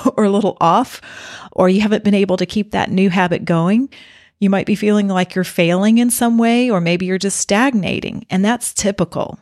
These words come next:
And I've learned one of the best ways to deal with that is to understand how you're looking at it. So instead of failure, consider it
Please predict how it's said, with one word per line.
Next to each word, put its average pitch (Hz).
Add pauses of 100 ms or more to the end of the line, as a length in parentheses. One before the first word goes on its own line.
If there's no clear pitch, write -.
(200)
And 175
I've 180
learned 185
one 175
of 170
the 165
best 175
ways 165
to 160
deal 202
with 156
that 151
is 165
to -
understand 165
how 185
you're 165
looking 175
at -
it. - (400)
So 156
instead 170
of 165
failure, 220
consider 185
it 156